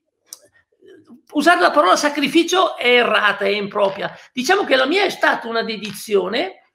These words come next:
in cui l'obiettivo era realizzare questi sogni per essere felice, e quindi ho lavorato sulla mia felicità. Sono anche padre di due figli, Martina di ventuno anni e Jonas di dieci, quindi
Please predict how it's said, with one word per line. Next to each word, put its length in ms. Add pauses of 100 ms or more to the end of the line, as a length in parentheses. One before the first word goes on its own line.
(300)
in 180
cui 420
l'obiettivo 600
era 220
realizzare 680
questi 280
sogni 440
per 200
essere 360
felice, 640 (280)
e 120
quindi 260
ho 80
lavorato 680
sulla 320
mia 200
felicità. 840
Sono 380
anche 400
padre 440
di 140
due 960
figli, 460
Martina 600
di 160
ventuno 420
anni 320
e 80
Jonas 360
di 180
dieci, 440
quindi 300